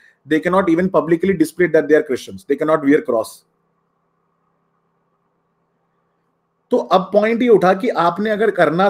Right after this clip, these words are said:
था अलाउ, तो आपने सिर्फ इतने लोगों को अलाउ क्यों करा और इतने लोगों को नहीं करा अलाउ? और जो एक दूसरा और बहुत बड़ा पॉइंट है कि आपने सिर्फ रिलीजियस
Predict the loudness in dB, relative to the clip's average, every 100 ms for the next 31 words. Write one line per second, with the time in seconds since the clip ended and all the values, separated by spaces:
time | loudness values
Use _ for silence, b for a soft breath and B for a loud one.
0 | 0 0 2 0 -2 -4 -10 _ _ -6
1 | -2 -4 -2 -4 -4 -4 -4 -4 -2 0
2 | 0 2 4 2 0 -2 -2 -2 -2 -2
3 | 0 0 0 -2 -2 -2 0 2 2 -2
4 | -6 b _ -2 -2 -2 -10 -2 -2 0
5 | -4 -4 -6 0 2 2 2 0 2 0
6 | 0 -2 -4 -2 -4 -6 b _ -4 -2
7 | -2 -4 -2 -2 0 0 0 -2